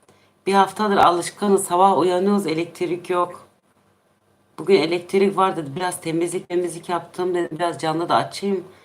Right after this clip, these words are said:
Vakit geçsin değil mi? Nasılsın Melis'im benim? Okula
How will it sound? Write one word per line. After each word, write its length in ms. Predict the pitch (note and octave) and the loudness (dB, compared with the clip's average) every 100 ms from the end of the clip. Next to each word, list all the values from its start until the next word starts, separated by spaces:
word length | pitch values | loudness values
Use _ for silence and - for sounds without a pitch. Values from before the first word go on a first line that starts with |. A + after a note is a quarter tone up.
| _ _ | _ _
Vakit 360 | D#3 E3 F#3+ C3 | -6 -4 -4 -4
geçsin 380 | C#3+ C3+ C#3+ D#3+ | -8 -8 -6 -2
değil 200 | F#3+ E3+ | -2 -2
mi? 220 | D#3 C#3+ C3+ _ _ _ _ _ _ _ _ _ | -6 -8 -14 _ _ _ _ _ _ _ _ _
Nasılsın 340 | F3+ G3 - E3+ | -4 -4 -2 -2
Melis'im 500 | D#3 D#3+ D#3+ F3+ E3 | -2 -4 -4 -4 -2
benim? 340 | C#3+ C#3 C3+ - _ _ _ _ _ _ _ _ _ _ _ _ _ - | -2 -4 -6 -10 _ _ _ _ _ _ _ _ _ _ _ _ _ -10
Okula 500 | A#2+ - D#3+ F3 | -10 -8 -8 -8